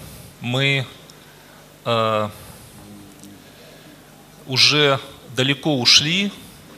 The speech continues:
от принципов, ну, так называемого свободного рынка, свободной торговли,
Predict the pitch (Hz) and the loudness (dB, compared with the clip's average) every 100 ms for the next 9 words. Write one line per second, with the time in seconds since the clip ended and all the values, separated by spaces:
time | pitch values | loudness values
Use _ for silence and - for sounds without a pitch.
0 | - 120 120 - 151 170 180 139 - 127 | 0 2 2 -2 0 2 2 0 -2 -4
1 | - - - - - - - 139 135 123 | -6 -18 -20 -20 -20 -20 -12 -6 -2 -2
2 | 127 120 131 147 139 117 - 127 127 123 | 0 0 4 4 4 2 2 2 2 0
3 | 120 113 131 156 117 - 139 123 110 104 | 0 0 -2 -4 -4 -2 -2 -2 -4 0
4 | 110 110 104 92 | -2 0 -4 -4